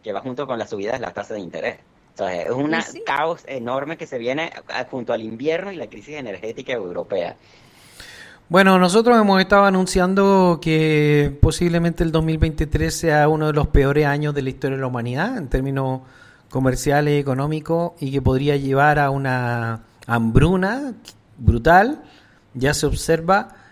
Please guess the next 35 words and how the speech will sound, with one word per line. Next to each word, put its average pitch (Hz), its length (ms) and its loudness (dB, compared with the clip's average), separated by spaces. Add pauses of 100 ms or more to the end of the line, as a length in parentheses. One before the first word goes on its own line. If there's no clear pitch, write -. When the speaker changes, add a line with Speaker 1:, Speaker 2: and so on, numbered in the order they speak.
(240)
Speaker 3:
una 147 560 0
disminución 135 640 -2
de 190 80 -2
productos 175 420 0
en 151 220 -4
la 135 80 2
mayoría 135 220 0
de - 20 -2
los 151 140 -4
mercados. 185 580 0 (480)
Se - 160 -4
está 147 160 0
acercando 147 400 -2
el 147 60 0
invierno, 165 640 0 (100)
ya 135 160 -2
están 160 260 -4
reconociendo 139 680 -4
de 143 120 -2
que 131 120 -8
Europa 131 500 2
al 165 100 2
menos 147 240 -2
no 147 220 -2
va 147 80 0
a 139 60 -2
tener 139 300 -4 (460)
la 123 140 0
suficiente 131 1040 -4
energía 160 640 -2
para 131 180 -2
poder 127 200 -2
enfrentar 135 420 -4
el 131 80 -6
invierno. 165 580 -6